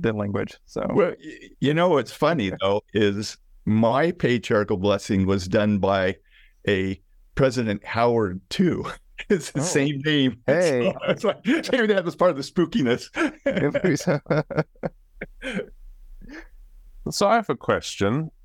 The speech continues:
Speaker 3: Uh, I, I sense a little bit in, um, in Stephen's work, uh, uh, an inherent criticism, uh, you know, culture, of the outlook,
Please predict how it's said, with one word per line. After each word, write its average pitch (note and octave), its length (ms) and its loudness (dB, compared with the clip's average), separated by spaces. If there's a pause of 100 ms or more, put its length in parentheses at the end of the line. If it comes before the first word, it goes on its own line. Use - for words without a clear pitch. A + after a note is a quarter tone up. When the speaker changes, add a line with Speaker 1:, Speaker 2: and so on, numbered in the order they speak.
(120)
Speaker 3:
Uh, B2 300 -2 (300)
I, D3+ 180 0 (100)
I D3+ 140 2
sense - 560 -4
a D#3 160 -2
little E3+ 300 0
bit D3+ 280 2
in, C3 500 2
um, B2 540 2
in A#2+ 160 2
Stephen's A#2+ 720 0
work, A2 480 0
uh, A2+ 180 2 (100)
uh, G#2+ 160 2 (100)
an A#2 100 4
inherent A2+ 520 0
criticism, D#2+ 760 -4 (320)
uh, F2 340 0
you G2 140 -2
know, E2 240 -2 (280)
culture, D#3 480 2
of A#2 100 -2
the A2+ 100 2
outlook, G#2+ 360 0